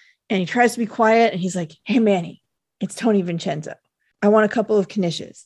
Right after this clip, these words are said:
and a side order of bean salad and a dill pickle." And he thanks him, and he, like, <laughs> rubs his belly. And then <laughs> Kolchak walks over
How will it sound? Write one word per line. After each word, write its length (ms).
and 80
a 40
side 300
order 260
of 100
bean 180
salad 360
and 200
a 40
dill 180
pickle." 440
And 80
he 80
thanks 300
him, 340
and 100
he, 120
like, 280
<laughs> 40
rubs 260
his 160
belly. 560
And 240
then 80
<laughs> 200
Kolchak 480
walks 260
over 460